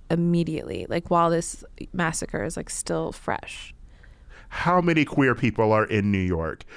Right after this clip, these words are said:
Speaker 2: How many queer people of color who are just as famous,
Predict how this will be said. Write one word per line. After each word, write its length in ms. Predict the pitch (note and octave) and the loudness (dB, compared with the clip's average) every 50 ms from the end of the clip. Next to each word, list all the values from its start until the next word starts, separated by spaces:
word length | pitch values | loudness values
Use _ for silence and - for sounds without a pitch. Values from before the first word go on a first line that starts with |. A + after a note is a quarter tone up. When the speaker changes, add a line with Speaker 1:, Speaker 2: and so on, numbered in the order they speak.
| - - - | -20 -6 -2
Speaker 2:
How 160 | - D#3 E3 | 0 2 2
many 180 | D#3 C#3 B2+ | 4 2 2
queer 300 | A#2 - - C#3 B2+ B2+ | 0 0 0 0 2 2
people 280 | A#2+ B2+ A#2 - A#2+ - | 2 0 0 2 0 0
of 220 | - G2+ F#2+ - - | 0 0 -2 -2 -4
color 640 | - - C#3 C3+ B2+ A#2+ G#2+ G2+ F#2+ F#2 F#2 - - - - - - | -2 0 2 4 4 6 6 4 4 2 0 -2 -6 -12 -20 -20 -2
who 160 | - D#3 E3 E3 | 4 4 6 6
are 100 | C#3+ B2 | 6 4
just 420 | G2 - D3+ E3+ - - - - - | 2 2 2 4 4 2 0 -2 2
as 280 | D3 D#3 E3+ E3 C3+ | 2 4 4 4 2
famous, 840 | - - - E3 G3 G#3+ F#3 C3 A#2 A2 G#2 G#2+ A2+ - - - - | 0 0 2 2 4 4 4 6 6 4 4 2 0 -2 -6 -8 -10